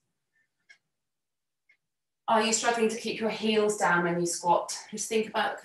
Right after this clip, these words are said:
those things. Well done. Good.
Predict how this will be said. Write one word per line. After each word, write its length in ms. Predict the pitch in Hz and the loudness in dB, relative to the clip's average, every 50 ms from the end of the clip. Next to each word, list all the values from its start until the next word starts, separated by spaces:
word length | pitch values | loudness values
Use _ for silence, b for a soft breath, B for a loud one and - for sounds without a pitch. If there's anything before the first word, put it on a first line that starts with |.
| - - - | -16 -10 -6
those 220 | 202 202 196 - | -6 -4 -4 -4
things. 580 | - 196 180 175 175 175 170 - - - - _ _ _ _ _ _ _ _ _ _ _ _ _ _ _ _ _ _ _ _ _ _ _ _ _ _ _ _ _ _ _ _ _ _ _ _ _ _ _ _ _ _ _ - _ _ _ _ _ _ _ _ _ _ _ _ _ _ _ | -4 -4 -4 -4 -6 -8 -10 -12 -14 -14 -16 _ _ _ _ _ _ _ _ _ _ _ _ _ _ _ _ _ _ _ _ _ _ _ _ _ _ _ _ _ _ _ _ _ _ _ _ _ _ _ _ _ _ _ -20 _ _ _ _ _ _ _ _ _ _ _ _ _ _ _
Well 100 | 175 160 | -18 -16
done. 240 | 165 165 160 156 - _ _ _ _ _ _ _ _ _ _ _ _ _ _ _ _ _ - _ _ _ _ _ _ _ _ _ _ _ _ _ _ _ _ _ _ _ _ _ _ _ _ _ _ _ _ _ _ _ _ _ _ - | -14 -14 -14 -16 -18 _ _ _ _ _ _ _ _ _ _ _ _ _ _ _ _ _ -20 _ _ _ _ _ _ _ _ _ _ _ _ _ _ _ _ _ _ _ _ _ _ _ _ _ _ _ _ _ _ _ _ _ _ -8
Good. 280 | 214 214 214 208 208 | -6 -6 -4 -4 -4